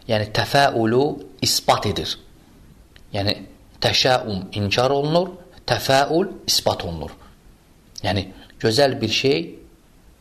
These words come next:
isbat edilir. Yəni, e, təfəul, e, gözəl sözdür. Və həmin bu təfəul isbat edilir. Aydındır?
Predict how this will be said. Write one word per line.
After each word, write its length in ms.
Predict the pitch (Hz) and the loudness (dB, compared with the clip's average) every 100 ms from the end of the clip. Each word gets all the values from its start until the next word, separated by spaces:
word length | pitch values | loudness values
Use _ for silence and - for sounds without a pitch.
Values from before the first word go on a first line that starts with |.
| _ - _ - | _ -20 _ -6
isbat 380 | - - 120 110 | -2 2 2 2
edilir. 400 | 98 85 82 - - _ - - _ - - | -4 -6 -6 -10 -14 _ -20 -20 _ -16 -4
Yəni, 320 | 101 98 101 | -2 0 -2
e, 160 | 101 98 | -4 -2
təfəul, 600 | 110 - 135 131 139 175 - - - - _ - - - _ _ _ - - | -4 4 4 4 2 0 -8 -18 -20 -20 _ -20 -20 -20 _ _ _ -20 -6
e, 180 | 107 101 92 | -2 -2 0
gözəl 320 | 113 131 123 | 4 4 2
sözdür. 360 | 110 - - - - - _ - - _ _ - - | -2 -4 -8 -16 -20 -20 _ -20 -20 _ _ -10 -4
Və 80 | 107 | 0
həmin 240 | 139 160 | 2 2
bu 120 | 139 139 - - - - | 2 0 -4 -12 -8 -6
təfəul 440 | 113 151 147 165 | 2 4 4 2
isbat 360 | - - 113 98 | 2 4 2 2
edilir. 340 | 78 - - - - - - - - - - - - | -2 -8 -12 -20 -20 -20 -20 -20 -20 -20 -20 -14 -4
Aydındır? 500 | 101 107 104 110 | 0 0 2 2